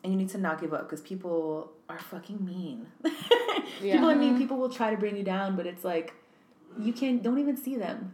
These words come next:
Speaker 1: Don't even hear it. Like, it doesn't even matter because you're doing what makes you happy. You wake up in the morning and you're stoked. That's all that matters.
Speaker 2: Yeah.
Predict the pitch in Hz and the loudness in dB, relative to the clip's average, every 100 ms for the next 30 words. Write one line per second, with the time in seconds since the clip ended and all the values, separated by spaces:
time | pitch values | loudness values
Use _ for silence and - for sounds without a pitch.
0 | - 214 226 214 220 208 175 - 180 175 | -4 0 2 2 0 0 -2 -4 -2 -2
1 | 165 - 185 190 185 196 180 180 170 170 | -2 -4 -2 -2 0 -2 -2 -2 -2 -4
2 | 180 170 165 180 190 185 180 185 180 208 | -6 -8 -4 -4 -2 -2 -4 -4 -6 -6
3 | 208 202 220 190 185 185 185 185 180 180 | -6 -4 -4 -2 -2 -4 -6 -4 -2 0
4 | 185 185 180 170 175 202 - 247 254 254 | 0 0 -4 -6 -6 -6 -2 0 0 -4
5 | - _ _ _ 180 170 170 156 147 135 | -14 _ _ _ -4 -2 -2 -2 -4 -6
6 | - - - - 190 - | -12 -14 -14 -8 -6 -6